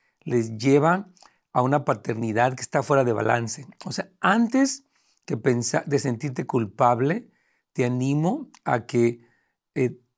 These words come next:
te, o sea, tengas esta relación con el Señor y a partir de esta relación empieces a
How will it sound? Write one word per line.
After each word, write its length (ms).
te, 360
o 60
sea, 120
tengas 260
esta 200
relación 500
con 160
el 100
Señor 580
y 100
a 160
partir 480
de 80
esta 220
relación 680
empieces 500
a 340